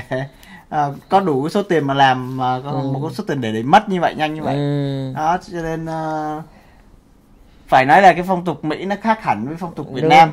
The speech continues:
Speaker 2: khác,
Speaker 1: Đó.
Speaker 2: khác hẳn đó. Cho nên người Mỹ mà họ đã tổ chức đám cưới là họ dự định là bao nhiêu tiền là bấy nhiêu tiền, chứ họ không bao giờ hy vọng nói là sau đám cưới họ sẽ thu về được bao nhiêu tiền để đỡ cho họ đâu, không có.
Speaker 1: Ừ.
Speaker 2: Nhưng mà người Việt Nam mình thì có cái phong tục lại khác. Đó. Cho nên là nếu đám cưới của người Việt Nam mình thì thường thường là chỉ có,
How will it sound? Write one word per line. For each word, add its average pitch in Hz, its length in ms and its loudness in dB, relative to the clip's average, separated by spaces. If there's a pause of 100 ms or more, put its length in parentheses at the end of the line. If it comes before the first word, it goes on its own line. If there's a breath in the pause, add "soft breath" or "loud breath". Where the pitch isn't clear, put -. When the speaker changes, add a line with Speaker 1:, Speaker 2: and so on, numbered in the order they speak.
Speaker 2:
khác, 175 180 -6
Speaker 1:
Đó. 143 120 -12
Speaker 2:
khác 196 120 -2
hẳn 131 220 0
đó. 165 80 0 (520 loud breath)
Cho 170 60 2
nên 180 180 4
người 160 120 4
Mỹ 160 260 4
mà 190 120 4
họ 147 160 4
đã 165 120 6
tổ 151 160 2
chức 139 160 -6
đám 190 160 0
cưới 202 140 4
là 202 80 4
họ 165 120 6
dự 151 200 2
định 151 220 2
là 151 80 6
bao 160 180 6
nhiêu 170 120 0
tiền 160 180 4
là 147 80 0
bấy 151 160 2
nhiêu 208 160 2
tiền, 156 180 4
chứ 180 80 2
họ 165 200 4
không 175 80 -4
bao 175 120 4
giờ 151 120 4
hy 165 140 2
vọng 143 240 2
nói 156 220 2
là 170 140 4 (220 loud breath)
sau 175 160 2
đám 180 180 0
cưới 208 140 8
họ 220 120 8
sẽ - 180 2
thu 180 200 6
về 156 120 8
được 147 220 4
bao 147 220 6
nhiêu 165 140 0
tiền 151 220 2
để 135 180 4
đỡ 151 240 6
cho 202 100 6
họ 175 160 2
đâu, 156 120 0 (160)
không 165 80 -8
có. 160 160 2
Speaker 1:
Ừ. 139 60 0 (360 loud breath)
Speaker 2:
Nhưng 170 120 0
mà 170 60 4
người 160 180 4
Việt 151 200 0
Nam 165 280 2
mình 151 160 -4
thì 143 220 0
có 156 200 2
cái 190 320 2
phong 165 160 -4
tục 156 200 -4
lại - 120 -4
khác. 196 240 -6 (320)
Đó. 165 60 -6 (420 loud breath)
Cho 165 120 -2
nên 165 160 -2
là 151 540 2
nếu 156 140 0
đám 185 160 -2
cưới 196 180 2
của 190 80 -4
người 156 100 0
Việt 147 140 -2
Nam 165 260 0
mình 151 140 -4
thì 147 100 -4
thường 147 220 -6
thường 143 300 0
là 143 100 0
chỉ 127 240 -4
có, 160 280 2